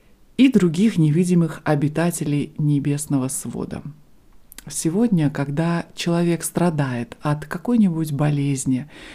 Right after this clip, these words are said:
материальный мир предлагает ему докторов, лекарства, инъекции и прочее. А йоги утверждают, что одним лишь взглядом,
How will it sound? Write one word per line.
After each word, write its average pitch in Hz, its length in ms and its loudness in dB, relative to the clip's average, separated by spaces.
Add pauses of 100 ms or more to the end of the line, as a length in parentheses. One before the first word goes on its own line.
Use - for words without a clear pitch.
(180)
материальный 208 540 4
мир 240 260 8
предлагает 180 720 2 (400)
ему 175 380 2
докторов, 175 760 0 (600)
лекарства, 180 800 2
инъекции 160 960 0 (420)
и 147 100 -8
прочее. 160 720 -2 (840)
А 143 80 -2
йоги 240 300 4
утверждают, 208 680 4
что - 200 0
одним 214 280 8
лишь 196 260 2
взглядом, 147 720 0